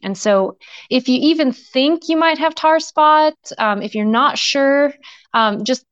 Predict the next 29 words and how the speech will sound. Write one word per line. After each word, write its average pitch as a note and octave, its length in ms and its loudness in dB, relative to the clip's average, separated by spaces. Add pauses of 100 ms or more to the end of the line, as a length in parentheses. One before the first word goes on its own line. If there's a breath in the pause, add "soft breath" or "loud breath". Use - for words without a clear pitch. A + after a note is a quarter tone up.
(120)
get A#3+ 180 0
a B3+ 40 4
sample A#3+ 640 -2
to, A#3 580 -2
you G#3+ 140 -6
know, G3+ 120 -2
your G#3 220 -4
agent A3+ 640 -2
and G3 460 -6
they G3+ 100 -2
can G#3+ 140 -4
get G3+ 160 -2
it G3+ 100 -2
off F#3+ 160 0
to G#3+ 100 -10
the F#3 100 -8
diagnostic F#3 680 -2
lab, F#3 320 -2
because A3+ 240 -4
it's A#3+ 160 -4
really A#3 200 2
easy A#3+ 240 0
to G#3+ 80 -2
tell G#3+ 280 0
under G3+ 180 -2
the F3+ 80 -4
microscope, A#3+ 840 -2 (420 loud breath)
um, G#3 260 -2
which A3 280 -2